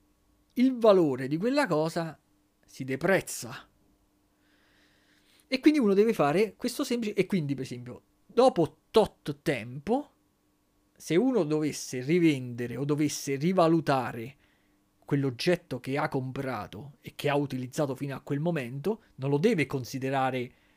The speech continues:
del valore iniziale. Quindi se lui lo dovesse vendere, che ti so, a se ste-, facciamo caso a se stesso, in modo tale che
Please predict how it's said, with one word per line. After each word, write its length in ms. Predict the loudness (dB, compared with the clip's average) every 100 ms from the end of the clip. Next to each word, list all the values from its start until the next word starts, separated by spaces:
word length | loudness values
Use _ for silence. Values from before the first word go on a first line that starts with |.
| _ _
del 480 | -10 -4 0 2 4
valore 460 | 4 6 6 4
iniziale. 920 | 0 -4 -8 -8 -6 -6 -6 -10 -16 _ _ _ _ _ _ _ _ _
Quindi 220 | -10 -8
se 80 | -4
lui 120 | 2
lo 100 | 2
dovesse 380 | 2 0 -2 -4
vendere, 360 | -4 -2 -4 -6
che 140 | -8
ti 100 | -8
so, 160 | -6 -6
a 80 | -6
se 220 | -6 -6
ste-, 280 | -4 -8 -8
facciamo 260 | -6 0
caso 220 | 0 0
a 120 | -4 -10
se 180 | -10 -10
stesso, 380 | -8 -10 -10
in 60 | -8
modo 160 | -2 -2
tale 100 | 0
che 240 | -2